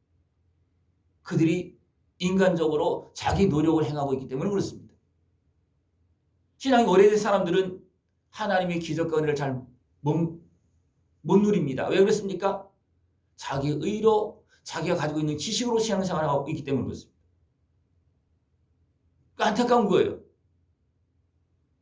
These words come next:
예? 지금도 우리나라는 이제는 어떤 기적이나 하나님께서 베푸는 은혜는 그냥 대부분 무시하고 멸시하는 모습이 너무나 많습니다. 그러나 지금 막 복음이 전파되어진 곳에는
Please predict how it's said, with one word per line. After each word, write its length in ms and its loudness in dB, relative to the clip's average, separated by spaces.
예? 100 -14
지금도 480 2
우리나라는 720 0
이제는 640 2
어떤 180 2
기적이나 480 2
하나님께서 520 -4
베푸는 340 -4
은혜는 420 0
그냥 380 0
대부분 300 -2
무시하고 760 -2
멸시하는 420 4
모습이 280 -2
너무나 260 2
많습니다. 640 -6
그러나 440 2
지금 180 -2
막 160 4
복음이 260 2
전파되어진 540 2
곳에는 360 2